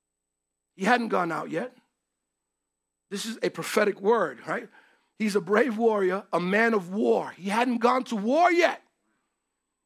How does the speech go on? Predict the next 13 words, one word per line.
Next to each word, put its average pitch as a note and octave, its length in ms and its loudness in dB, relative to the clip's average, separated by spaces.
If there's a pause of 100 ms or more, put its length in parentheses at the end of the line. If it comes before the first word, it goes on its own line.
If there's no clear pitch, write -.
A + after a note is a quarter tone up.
(240)
How D4+ 240 4
are E4 60 2
you D4+ 140 2
making C#4+ 360 2
that C4+ 120 4
assessment C#4 800 2 (400)
and B3 100 4
he C#4 100 6
hadn't C#4+ 260 4
gone D4 240 6
out D#4 160 2
to D4+ 80 0
war? D#4+ 560 2